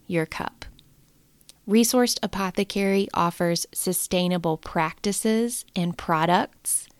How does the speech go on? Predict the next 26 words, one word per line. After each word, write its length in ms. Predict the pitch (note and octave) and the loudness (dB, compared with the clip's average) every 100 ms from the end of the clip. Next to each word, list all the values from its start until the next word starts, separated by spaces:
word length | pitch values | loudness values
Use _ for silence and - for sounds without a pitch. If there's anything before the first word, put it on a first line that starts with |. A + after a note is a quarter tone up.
| - - _ - | -20 -20 _ 0
to 100 | G3 | 4
help 240 | G3+ G3 | 4 4
you 160 | F#3+ F3 | 0 0
deepen 480 | - G3 G3 A3+ | 0 -2 0 2
your 300 | G3 F3+ F#3 | 2 4 2
connection 800 | G3 G#3+ F#3+ E3 - - - G#3+ - _ - | 2 0 2 0 -2 -4 -4 -8 -12 _ -10
to 100 | - | -2
yourself, 720 | F3 D#3+ - F3 F3 C4+ - _ _ _ _ _ _ | 0 0 2 4 4 0 -8 _ _ _ _ _ _
your 160 | - F#3 | -2 -2
community, 760 | - F#3 F3+ F3+ F3+ G3 G#3+ - _ _ _ - | 2 2 4 4 2 2 0 -6 _ _ _ -6
and 240 | F3+ F3 F3+ - | -2 0 -2 -4
to 100 | - | 0
Mother 300 | F3+ E3+ E3+ | 0 2 0
Nature. 480 | E3 D#3+ - - - _ _ _ _ _ _ _ _ - _ _ _ - | 0 0 -2 -4 -8 _ _ _ _ _ _ _ _ -20 _ _ _ -14
Here 420 | - G#3+ G#3 A3+ | 0 2 4 2
in 240 | - G3 | 2 2
this 180 | F#3+ F#3 | 2 0
podcast, 840 | - F3 E3+ - E3+ F#3+ - - - _ _ - | 0 0 0 0 0 0 -2 -6 -10 _ _ 0
I'm 200 | G3+ A3 | 4 4
sharing 480 | - A3 G#3+ G#3+ | 4 2 4 2
the 80 | G3 | 0
plant 480 | F3+ - F3+ G3+ - | -4 -2 0 -2 -4
spirit 520 | - - F#3+ G3 G#3+ | -6 0 2 2 0
medicine 680 | G#3 F#3 F3+ F3 - E3+ F#3+ - - | 0 0 0 0 -2 -2 -4 -8 -8
I 140 | F3+ | -2
receive 680 | G3 A#3+ - F#3+ F3+ F3 - | 2 2 2 0 2 0 -4